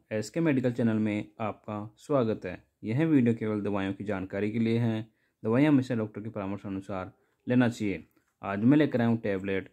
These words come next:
सिप्लार एलए ट्वेंटी एमजी। मेडिसिन की पूरी जानकारी के लिए वीडियो के अंत तक बने रहें, जिससे जानकारी पूरी मिल सके। अगर आप लोगों ने अभी तक चैनल को सब्सक्राइब नहीं किया है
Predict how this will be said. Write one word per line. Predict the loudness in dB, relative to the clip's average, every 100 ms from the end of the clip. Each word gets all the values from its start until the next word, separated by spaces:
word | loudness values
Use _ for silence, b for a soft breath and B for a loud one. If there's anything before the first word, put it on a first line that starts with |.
| _ _ _ _
सिप्लार | -10 -8 -2 0 0 -2 -8 -2
एलए | 0 2 0 -4 _
ट्वेंटी | -2 0 -2
एमजी। | -4 -8 -16 _ _ _
मेडिसिन | -6 -4 -2 -4
की | -4
पूरी | -4 0 2
जानकारी | 4 4 2 0
के | -2
लिए | -2 -4 -6 _ _ _
वीडियो | 0 2 2
के | 2
अंत | 0 0
तक | -6
बने | -4 0 2
रहें, | 2 2 0 -4 _ _ -16
जिससे | -2 2
जानकारी | 4 2 0 0 -4 -8 _ -2
पूरी | 4
मिल | 6 6
सके। | 2 -8 -8 -10 -16 _ _ -6
अगर | 0 2
आप | 2 0
लोगों | 2
ने | 0
अभी | 0 -4
तक | -8
चैनल | -8 -10 -10
को | -10
सब्सक्राइब | -12 -14 -6 -6 -6
नहीं | -6 -2 -2
किया | 2 2
है | 2 2 -2